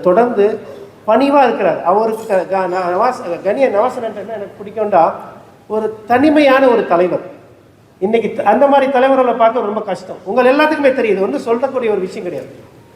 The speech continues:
கொஞ்சம் வளர்ந்த உடனே நம்ம தலையில, தரையில கால் நிக்காது. ஒரு எம் பி லெவல், அதுக்கு மேல அமைச்சர் ஆயிட்டா நம்மளை பிடிக்க கூட முடியாது. இன்னைக்கு அண்ணன் மலேசியா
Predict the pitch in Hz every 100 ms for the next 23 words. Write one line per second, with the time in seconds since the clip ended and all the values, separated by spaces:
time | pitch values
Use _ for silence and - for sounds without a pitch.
0 | - - - - - - - - 175 220
1 | 254 233 262 269 254 269 262 226 214 196
2 | 226 220 - 190 196 214 202 175 185 175
3 | 180 147 147 - - - - _ _ _
4 | _ 185 214 214 190 165 - 208 220 277
5 | 247 240 214 208 247 240 202 262 277 254
6 | 226 220 240 294 - - - - _ _
7 | _ - 156 180 240 262 262 226 180 151
8 | 123 - - - - - - - - -
9 | - 160 185 170 160 220 220 175 226 -
10 | - - - - - - - - - -
11 | 143 175 220 - 247